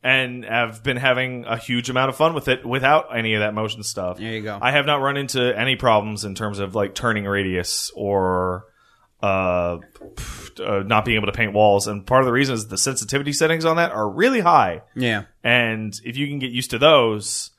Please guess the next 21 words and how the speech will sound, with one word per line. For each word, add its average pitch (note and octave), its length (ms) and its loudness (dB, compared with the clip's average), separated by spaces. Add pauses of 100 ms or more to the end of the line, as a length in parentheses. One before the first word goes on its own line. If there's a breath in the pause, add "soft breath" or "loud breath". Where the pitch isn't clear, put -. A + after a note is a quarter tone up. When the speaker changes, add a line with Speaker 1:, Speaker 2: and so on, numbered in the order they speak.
(380)
Speaker 1:
like, A#2 300 4
you A#2+ 180 -4
would A#2 180 2
accli-, C3 300 -6
uh, G#2 200 -6 (120)
cl-, G#2 300 0
acclimatize B2 680 2
to A2+ 200 -6
the G2 360 -4
motion B2+ 360 4
stuff, - 500 2 (320 soft breath)
I A2 100 0
feel A#2 220 2
like G#2+ 220 2
it's - 240 -6 (160)
just - 300 -2
fine. F#2+ 360 -2
It's F#2 160 -10
obviously C#3 460 2
not D3 340 6
ideal, B2 840 2